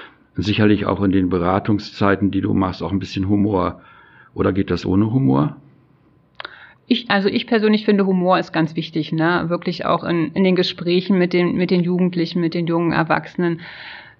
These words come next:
Speaker 2: Ähm, das, ich, ich finde, es verbindet, äh, es ist ein verbindendes Element, wenn man merkt, dass man doch miteinander, ähm, miteinander lachen kann, ne? Dann, dann ist man sich nahe und vertraut auch gleich, glaub ich, ganz anders. Also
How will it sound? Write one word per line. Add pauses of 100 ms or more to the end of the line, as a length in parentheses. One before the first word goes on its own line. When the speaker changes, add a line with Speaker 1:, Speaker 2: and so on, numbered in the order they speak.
(120)
Speaker 2:
Ähm,
das,
ich,
ich
finde,
es
verbindet,
äh,
es
ist
ein (300)
verbindendes
Element,
wenn
man
merkt,
dass
man
doch
miteinander,
ähm, (640)
miteinander
lachen
kann,
ne?
Dann, (260)
dann
ist
man
sich
nahe
und
vertraut
auch
gleich,
glaub
ich,
ganz
anders.
Also